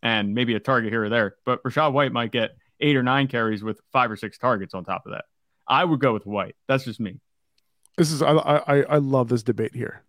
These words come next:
Speaker 2: because I'm gonna disagree with you on a couple things. I'm gonna disagree with you on the fact that Isaiah, that Rachaad White has shown enough, and I, I don't think he has. I think with the opportunity that he's received, I don't think anything popped out of the page.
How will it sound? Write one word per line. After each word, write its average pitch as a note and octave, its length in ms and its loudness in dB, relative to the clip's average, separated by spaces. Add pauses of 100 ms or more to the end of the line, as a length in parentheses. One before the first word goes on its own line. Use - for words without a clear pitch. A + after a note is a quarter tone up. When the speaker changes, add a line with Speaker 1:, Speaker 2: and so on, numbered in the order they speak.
(300)
Speaker 2:
because D3 220 2
I'm D#3+ 100 4
gonna F#3+ 140 8
disagree E3 340 2
with C3+ 160 4
you B2+ 100 4
on A#2+ 60 2
a A2+ 40 -4
couple A2+ 220 -4
things. - 320 -16
I'm C#3+ 120 4
gonna E3 120 6
disagree D3 340 2
with C#3 180 4
you C#3 240 6
on B2 440 2 (1700)
the D3 100 0
fact C3+ 260 2
that C3+ 200 2
Isaiah, C#3+ 320 2 (200)
that D3 240 2 (140)
Rachaad D#3 300 4
White D3 140 4
has C#3+ 120 4
shown C3+ 220 4
enough, G#2+ 420 -2 (640)
and D#3+ 100 4
I, D3+ 160 4
I D3+ 100 2
don't D#3 160 4
think C3+ 140 -2
he A#2 100 -6
has. G#2 420 -8 (280)
I C#3 80 4
think D3 340 2
with D#3 200 2
the - 80 2
opportunity D3+ 500 2
that C3+ 140 2
he's B2+ 200 0
received, A#2+ 460 -2
I C3+ 80 2
don't C#3+ 260 2
think C3+ 380 -2
anything C#3 420 0
popped - 360 -2
out A2+ 220 0 (380)
of C#3 120 0
the B2+ 80 0
page. G#2+ 440 -2